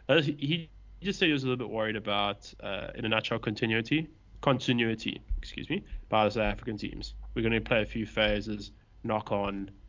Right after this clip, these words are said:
Uh, it's hard to build momentum, and when, uh, I think as the domestic competitions have shown, once teams do build momentum, they can score. The problem is getting there, I guess. So, a bit of a wake-up call. Uh, w-, to you two gentlemen, once South Africa officially takes part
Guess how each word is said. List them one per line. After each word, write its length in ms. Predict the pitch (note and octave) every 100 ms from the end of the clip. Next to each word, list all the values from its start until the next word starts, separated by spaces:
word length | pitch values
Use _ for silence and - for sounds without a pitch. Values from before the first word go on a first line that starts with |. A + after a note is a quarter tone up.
| - -
Uh, 340 | - D#2 C#2+ B1+
it's 160 | A2+
hard 200 | C3 B2
to 60 | A2+
build 260 | A2+ A2
momentum, 500 | A2 G#2 G#2 G2+ G#2+
and 140 | G#2+ A2+
when, 200 | A2+ A2
uh, 240 | A2 C2+ -
I 40 |
think 180 | - C3+
as 100 | G#2+
the 80 | G#2+
domestic 400 | A#2 A2 - -
competitions 600 | A2 G#2 G2+ G#2 G#2+ G#2
have 120 | G2
shown, 380 | - A2 G#2 G#2
once 160 | A2+ A2
teams 280 | - G2+
do 80 | A2
build 200 | - A2 A2+
momentum, 300 | G#2+ G2+ G#2
they 120 | G#2+
can 240 | - A2+ G2+
score. 360 | - G#2+ G#2 - - - - -
The 160 | D#3 -
problem 460 | - D#3 D#3+ D#3+ - - - - - - - - - - - - -
is 460 | D3 D3 C#3+ C#3+ -
getting 220 | C#3+ D3
there, 160 | D4 - - - - - -
I 60 | G#2+
guess. 200 | C3+ -
So, 300 | A2 G#2+ A2 - - - -
a 120 | - C3
bit 80 | G#3
of 80 |
a 20 | F#3
wake-up 260 | E3 E3+
call. 240 | - B3 - -
Uh, 100 | D3+
w-, 180 | D#3 D#3+ - D3+ - - - -
to 120 | F3+
you 120 | G3+
two 140 | G#3
gentlemen, 340 | D#3+ E3 D3+ C3
once 220 | D#3 F3+
South 120 | F3
Africa 220 | D#3+ -
officially 360 | D3 D3+ C#3+ C#3+
takes 200 | C#3 B2+
part 380 | - A#2+ B2